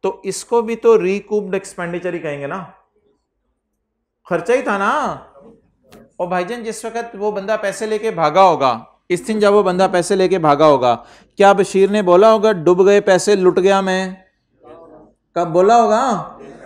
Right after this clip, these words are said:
बशीर ने कहा होगा, "ओ भाईजान, डूब गया मैं, तो मेरा क्या बनेगा, खुदा अल्लाह भला करे, अल्लाह तेरा ना।" तो इस, इस किस्म के फिक्रे बशीर ने बोले होंगे। तो जब बशीर ने इस किस्म के फिक्रे बोले होंगे, तो इसका मतलब है बशीर को उस दिन गम हुआ होगा।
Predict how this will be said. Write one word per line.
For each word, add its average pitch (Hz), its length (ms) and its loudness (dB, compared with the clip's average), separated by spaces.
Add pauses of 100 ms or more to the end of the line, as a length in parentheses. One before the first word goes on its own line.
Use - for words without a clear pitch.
बशीर 185 280 -4
ने 220 100 -4
कहा 208 180 -2
होगा, 226 240 0
"ओ 226 60 -2
भाईजान, 202 380 -2
डूब 202 240 2
गया 214 160 0
मैं, 196 200 -4
तो 208 460 -2 (160)
मेरा 190 240 0
क्या 208 220 -2
बनेगा, 196 600 -2
खुदा 190 420 -4
अल्लाह 190 240 -2
भला 180 280 -2
करे, 190 220 -4
अल्लाह 190 260 -2
तेरा 196 260 -6
ना।" 190 120 -10 (440)
तो 208 180 0
इस, - 200 -8
इस 220 140 -8
किस्म 226 280 -6
के 226 100 2
फिक्रे 202 280 -2
बशीर 214 280 -4
ने 220 120 -6
बोले 208 240 -2
होंगे। 233 300 -2 (800)
तो 180 60 -8
जब 202 180 -2
बशीर 208 320 -4
ने 233 80 -6
इस 214 100 -6
किस्म 226 260 -8
के 226 80 -4
फिक्रे 214 280 -4
बोले 196 280 -2
होंगे, 208 260 -2
तो 214 80 -2
इसका 214 200 -4
मतलब 208 280 -4
है 226 80 2
बशीर 208 400 -4
को 220 180 2
उस 208 80 0
दिन 214 200 -4
गम 185 180 2
हुआ 220 280 0
होगा। 220 540 -2